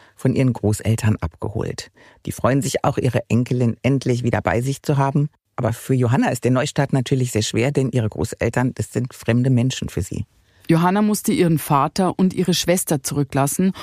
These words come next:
Speaker 2: und ihre mexikanische Familie, die sie liebt, und ihre Mutter.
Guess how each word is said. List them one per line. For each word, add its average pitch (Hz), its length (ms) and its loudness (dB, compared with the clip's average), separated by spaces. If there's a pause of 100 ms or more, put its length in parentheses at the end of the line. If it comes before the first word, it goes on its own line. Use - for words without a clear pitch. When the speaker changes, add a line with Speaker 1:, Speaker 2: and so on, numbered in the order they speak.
(220)
Speaker 2:
und 254 340 2
ihre 233 200 2
mexikanische 196 760 0
Familie, 185 600 2
die 175 160 2
sie 170 140 2
liebt, 185 480 0 (460)
und 208 280 0
ihre 175 180 2
Mutter. 180 520 0